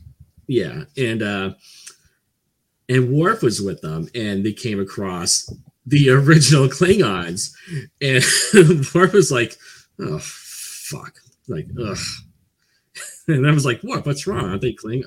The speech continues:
aren't they Klingons?" He's like, "Yes, but they're our cousins. We don't speak of them." <laughs>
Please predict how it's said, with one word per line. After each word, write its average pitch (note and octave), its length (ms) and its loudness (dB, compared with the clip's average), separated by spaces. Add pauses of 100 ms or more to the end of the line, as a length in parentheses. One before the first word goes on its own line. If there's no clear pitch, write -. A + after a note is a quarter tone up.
(100)
aren't A2+ 120 -10
they A2+ 100 -6
Klingons?" D3 300 -8
He's C#3 160 -6
like, G#2 260 -8 (720)
"Yes, A2 400 2
but F2 240 -8 (800)
they're F#2+ 140 -2
our E2 100 -6
cousins. D#2+ 480 -8
We G2+ 60 -4
don't F#2 120 -6
speak E2+ 320 -4
of D#2 120 -12
them." D2 320 -10
<laughs> - 40 -14